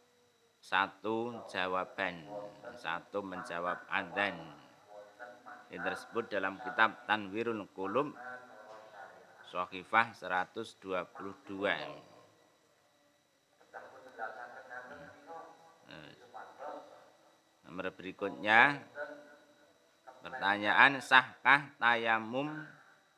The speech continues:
dengan tisu, ya, dengan menggunakan tisu? Dijawabnya,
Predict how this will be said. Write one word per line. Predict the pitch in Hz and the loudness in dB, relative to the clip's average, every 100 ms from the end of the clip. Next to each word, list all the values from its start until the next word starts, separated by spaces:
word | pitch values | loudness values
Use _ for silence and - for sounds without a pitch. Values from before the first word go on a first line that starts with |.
| _ _ _ | _ _ _
dengan | - 101 107 117 135 135 - - - | -10 0 6 6 6 -2 -14 -16 -6
tisu, | 127 120 - 135 117 | -4 -4 -4 -4 -4
ya, | 85 73 76 - - 82 | -6 -12 -14 -14 -14 -12
dengan | 87 95 | -4 -4
menggunakan | 98 92 92 92 92 - 101 98 90 | -4 -6 -6 -4 -4 -2 -2 -2 -6
tisu? | 107 98 - 107 82 73 - - _ _ 120 123 131 - - - - - - - - - - | -10 -10 -10 -10 -10 -18 -20 -20 _ _ -14 -12 -12 -14 -20 -20 -20 -20 -20 -20 -20 -20 -18
Dijawabnya, | 90 - 95 95 - 98 113 135 151 | -16 -4 0 0 -2 4 8 8 6